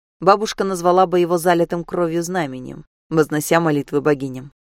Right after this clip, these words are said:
Мне оно очень понравилось. Раньше мне никогда не приходилось бывать на званом ужине с правящими демонами, и в записке, что пришла сегодня утром,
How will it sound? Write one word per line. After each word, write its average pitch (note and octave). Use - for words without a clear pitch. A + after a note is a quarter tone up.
Мне D#3+
оно A#3+
очень D#3
понравилось. C3+
Раньше A#3
мне A#3
никогда B3
не G#3
приходилось E3
бывать E3
на E3
званом D#3
ужине G#3
с F#3
правящими E3+
демонами, C#3
и E3+
в E3
записке, F3+
что E3
пришла D3+
сегодня D3
утром, C#3